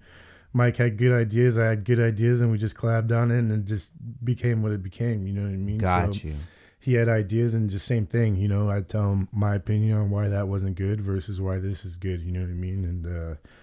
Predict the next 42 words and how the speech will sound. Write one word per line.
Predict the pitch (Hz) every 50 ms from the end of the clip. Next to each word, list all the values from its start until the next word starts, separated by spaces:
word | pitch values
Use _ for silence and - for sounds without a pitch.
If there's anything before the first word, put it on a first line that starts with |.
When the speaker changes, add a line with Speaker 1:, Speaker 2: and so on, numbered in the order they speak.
| - - - - - - _ _ _ _ _ - 98
Speaker 1:
we | 90 98 98 85
just | 87 92 87 80 - - - -
ended | 107 104 101 92 95 92
up | 92 87 -
with | - - -
the | - 95
final | - 110 107 101 101 101 90
result, | 92 90 82 101 101 101 101 92
which | 95 101 92 - 110
is | 101 92 92
what | 95 101 101 98
it | 98 90 107
is. | 117 113 101 82 85 80
You | 90 101
know | 98 95
what | 95 92
I |
mean? | 92 101 101
Speaker 2:
Yeah. | 101 98 95 95 95 95 90 85 - - - - - -
Speaker 1:
So, | - - 110 104 104 104 98 101 104 95 101 - -
um, | 107 107 110 107 98 98 104 92 87 92 - _ _ _ _ _ _ _ _ _ _ _ _ _ _ _ _ -
there's | - 101 104 98
just, | 95 90 - - - _ _ _ _ _ _ _ _ _ _ _ -
that | 110 113 117 113 110
one | 117 120 113 110
was | 101 95 92
just | 110 98 - -
planned | - 120 113 101 101 104
out | 110 107 104 104
more | 101 104 104 95 85
from | - 113 101 92
the | 92 85
be-, | 82 101 107 101 95 95 - - 110
beginning. | 104 104 87 107 107 101 98 95 95
Like, | 95 92 -
we | 110 101
saw | - 127 104 98 95 92 - -
a | 110
vision | 95 85 110 110 104 90 101 104
from | - - 110 101 92
the | 98
beginning. | 85 87 104 98 95 101 98 101 104 107 104